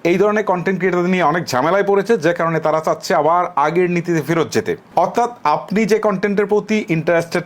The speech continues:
না সেই কনটেন্ট তারা আপনার সামনে রিকমেন্ড তারা করবে না। আর এইটা যদি করে তাহলে যেটা হচ্ছে, এই যে এখন যে কেউ খাইতে বসলে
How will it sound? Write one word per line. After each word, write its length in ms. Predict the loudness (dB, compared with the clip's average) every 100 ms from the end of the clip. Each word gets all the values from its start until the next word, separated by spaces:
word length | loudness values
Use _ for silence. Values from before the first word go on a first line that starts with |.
| 0
না 360 | 2 2 0 -4 -6
সেই 100 | -4
কনটেন্ট 340 | -2 -2 -4 -2
তারা 200 | -2 0
আপনার 240 | -2 -2 -2
সামনে 380 | -2 0 -2 -4 -12 -14 -4
রিকমেন্ড 420 | -2 0 0 0
তারা 160 | 0 0
করবে 340 | 2 2 2
না। 100 | 0 -6 -18 -20 -20 -20 -6
আর 140 | -2 -2 0
এইটা 340 | 0 2 2
যদি 260 | 2 2 0
করে 380 | 2 2 2 0 -6 -10 -2
তাহলে 340 | 2 2 2
যেটা 200 | 2 0
হচ্ছে, 480 | 0 -2 -2 -2 -2 -2
এই 140 | 0
যে 80 | 2
এখন 280 | 0 0 -2
যে 140 | -2 -2
কেউ 160 | -2 -2
খাইতে 300 | -2 0 2
বসলে 380 | 0 0 -2